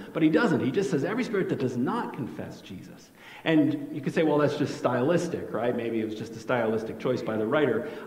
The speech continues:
I don't think so. John doesn't like to waste words. Uh, he does this intentionally.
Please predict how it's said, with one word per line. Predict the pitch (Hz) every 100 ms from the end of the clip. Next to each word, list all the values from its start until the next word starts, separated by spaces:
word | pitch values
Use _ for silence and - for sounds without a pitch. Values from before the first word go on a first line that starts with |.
| -
I | 160
don't | 214 190
think | 190 165
so. | - 165
John | - 151
doesn't | 175 170 170
like | 147
to | 139
waste | 127 131 123
words. | 117 117 95 - - - -
Uh, | - - - - 151
he | 151
does | 139 156 185
this | 180 151
intentionally. | 123 - 196 - - 107 98